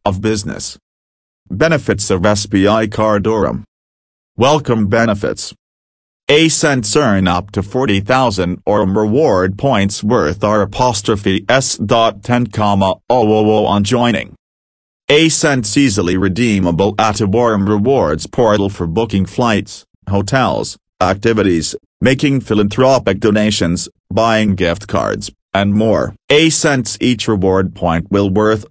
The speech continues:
zero point two five pays only, which we suppose is too little for a card that will be dubbed as super premium.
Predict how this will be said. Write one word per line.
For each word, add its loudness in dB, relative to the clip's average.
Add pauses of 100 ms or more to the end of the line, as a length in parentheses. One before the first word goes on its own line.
zero 2
point -2
two 2
five 0
pays 0
only, 0 (240)
which -2
we 0
suppose -2
is 0
too 0
little 2
for 0
a 0
card 2
that 0
will 0
be 0
dubbed 0
as -2
super 0
premium. 0